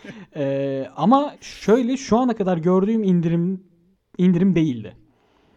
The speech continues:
Speaker 2: Yani normalde yüz yirmi liraya satılan ürünü, e, indirimden iki hafta önce yüz elli lira, yüz altmış liraya çıkarıp sonra indirim diye yüz yirmi yedi liraya indiriyordu böyle, indirdi çoğu yer. Ee,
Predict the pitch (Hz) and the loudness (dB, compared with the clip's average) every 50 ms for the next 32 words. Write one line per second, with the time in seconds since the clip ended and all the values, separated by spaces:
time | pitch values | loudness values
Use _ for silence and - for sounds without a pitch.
0 | _ _ _ - 156 151 151 147 147 147 156 156 165 170 180 185 185 185 185 214 | _ _ _ -4 -2 -2 0 0 0 0 2 2 2 4 2 2 2 0 2 2
1 | 220 208 190 175 180 180 170 185 185 196 196 185 190 180 180 175 165 - 175 165 | 2 2 2 0 0 0 0 0 0 0 0 -2 -2 -4 -4 -4 -6 -6 -8 -8
2 | - 175 175 175 170 160 156 151 156 156 165 196 208 208 151 131 135 147 151 135 | -4 -4 -4 -2 0 -2 -2 -2 -2 -2 -2 -4 -4 -6 -8 -12 -12 -10 -8 -8
3 | 139 147 147 151 156 165 160 165 165 160 151 151 147 - 170 156 151 - - 151 | -6 -6 -4 -4 -6 -6 -6 -6 -6 -6 -8 -8 -8 -4 -4 -4 -4 -4 -4 -6
4 | 147 139 135 139 139 131 139 139 143 147 143 151 147 143 143 143 139 135 135 139 | -6 -4 -4 -6 -6 -6 -4 -2 0 0 0 0 -2 -2 -2 -2 -2 -4 -4 -4
5 | 139 139 165 156 - - 156 139 135 131 135 - 160 180 233 226 - - _ - | -6 -4 -6 -8 -6 -6 -6 -6 -6 -6 -6 -6 -4 -4 -4 -4 -8 -20 _ -20
6 | - - _ _ _ - 160 165 185 214 185 175 180 185 202 208 190 185 220 226 | -20 -20 _ _ _ -4 -2 0 2 2 2 2 4 4 4 2 2 2 2 2
7 | 202 175 175 165 160 185 175 180 180 185 190 190 202 185 156 143 139 135 131 131 | 2 2 0 0 2 2 4 6 6 6 6 6 4 2 2 2 2 0 0 -4
8 | 131 127 135 127 127 127 120 120 117 113 113 113 110 113 131 123 _ - 131 135 | -4 -6 -6 -6 -6 -6 -6 -6 -8 -6 -6 -6 -8 -10 -14 -18 _ -14 -12 -10
9 | 131 127 127 127 - - - 139 123 117 131 175 277 - - _ _ _ _ _ | -10 -10 -12 -14 -14 -10 -8 -8 -6 -4 -4 -4 -6 -6 -10 _ _ _ _ _
10 | _ _ _ _ _ _ _ _ - 135 | _ _ _ _ _ _ _ _ -14 -14